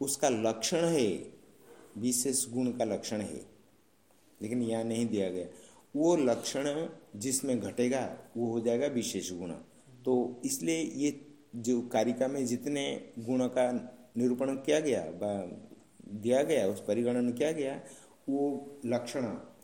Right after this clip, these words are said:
सामान्य, विशेष गुण का लक्षण उनमें जा रहा है, तो इसलिए उनका कारिकाकार में देखा गया। तो वो,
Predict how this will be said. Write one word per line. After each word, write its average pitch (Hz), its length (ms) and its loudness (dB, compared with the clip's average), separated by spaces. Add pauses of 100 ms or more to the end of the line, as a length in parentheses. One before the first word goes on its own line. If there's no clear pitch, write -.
सामान्य, 123 560 -2 (400)
विशेष 135 680 -2 (480)
गुण 127 260 0
का 123 160 -2
लक्षण 113 400 -2
उनमें 135 580 0
जा 101 200 -2
रहा - 120 -6
है, - 180 -10
तो - 180 -6
इसलिए 180 260 -4
उनका 190 260 -6
कारिकाकार 110 680 -4
में 131 240 -6
देखा 113 240 -6
गया। 71 260 -10 (640)
तो 143 80 -2
वो, 143 640 -6